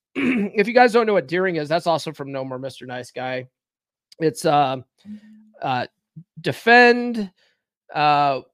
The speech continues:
was it defend, explain, uh, excuse, and rationalize, right? You, you're trying to make rationalizations about why you're doing something. You're defending why you're doing something. You're trying to explain why you're doing something,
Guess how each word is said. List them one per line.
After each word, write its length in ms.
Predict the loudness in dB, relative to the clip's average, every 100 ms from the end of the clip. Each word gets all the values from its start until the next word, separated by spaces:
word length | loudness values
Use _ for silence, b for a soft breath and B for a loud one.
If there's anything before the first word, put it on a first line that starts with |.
| _
was 220 | -8 -6
it 220 | -8 -10 -12
defend, 440 | -6 2 2 2
explain, 1000 | -2 -8 -4 0 2 2 0 0 -2 -6 -12 _ _ _ _ _ _ _ -20 _ _ _ _ -16
uh, 480 | -12 -8 -6 -6 -8
excuse, 580 | -10 -12 -6 0 2 0
and 100 | -4
rationalize, 760 | -2 -2 -4 -12 -12 -12 -16 -20 _ _ _
right? 240 | -8 -8 -8 _ _ _ -8
You, 160 | -8 -6
you're 120 | -4
trying 180 | 0 2
to 60 | 2
make 200 | 0 -2
rationalizations 760 | 0 0 2 0 0 -2 -4 -4
about 200 | -4 -2
why 120 | -4
you're 120 | -4
doing 220 | -6 -10
something. 340 | -10 -14 -14 -12
You're 140 | -10
defending 500 | -10 -2 0 2 0
why 120 | -2
you're 120 | -2 -4
doing 240 | -6 -8
something. 260 | -10 -12 -14
You're 120 | -4
trying 160 | -2
to 40 | -2
explain 520 | -4 -2 2 2 2
why 120 | -2
you're 140 | -4 -6
doing 280 | -10 -12
something, 460 | -12 -14 -14 -18